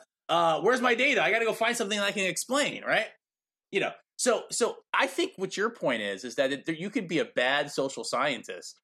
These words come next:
regardless of whether you're, like, fond of the isms or not. And you're not gonna get any disagreement from me. Like, I, I totally agree.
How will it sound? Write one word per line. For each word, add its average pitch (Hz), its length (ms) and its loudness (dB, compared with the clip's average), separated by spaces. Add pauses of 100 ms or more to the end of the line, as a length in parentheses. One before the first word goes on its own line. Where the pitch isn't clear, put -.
regardless 190 540 2
of 156 100 0
whether 160 240 2
you're, 135 280 -2
like, 131 180 -2
fond 175 380 0
of 151 80 -2
the 135 160 0
isms 139 280 -2
or 113 80 -6
not. 139 220 4 (100)
And 143 100 -2
you're 190 80 0
not 247 180 2
gonna 185 140 -2
get 156 220 0
any 131 400 -4
disagreement 123 440 -8
from - 180 -14
me. 123 160 0
Like, 113 160 -2
I, 135 200 0
I 123 120 -2
totally 127 400 -2
agree. - 340 -6